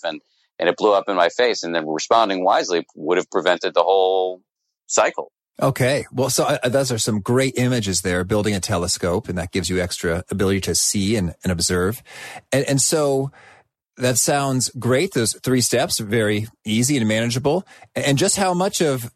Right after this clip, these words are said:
Speaker 2: practicing these three steps does the research suggest we need to do to, to really start seeing that gray matter increase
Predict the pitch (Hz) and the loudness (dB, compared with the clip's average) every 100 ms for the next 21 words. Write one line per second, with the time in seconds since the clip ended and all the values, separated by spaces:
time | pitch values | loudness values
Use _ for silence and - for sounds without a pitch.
0 | _ - 175 233 214 135 113 107 101 110 | _ -2 0 0 0 0 2 0 0 0
1 | 104 - 110 117 - 110 98 107 101 104 | 0 2 0 0 0 -2 0 0 0 2
2 | 123 - 107 - 104 110 107 101 - - | 2 2 0 0 0 2 2 0 -4 -4
3 | 110 117 123 110 101 131 123 - 98 90 | 0 2 2 0 2 2 2 2 0 2
4 | 110 104 - 107 101 - - _ - - | 0 2 2 0 0 -6 -14 _ -2 2
5 | 131 117 113 120 117 113 110 107 135 - | 2 2 0 0 2 2 2 0 0 0
6 | 101 80 - | -2 0 -2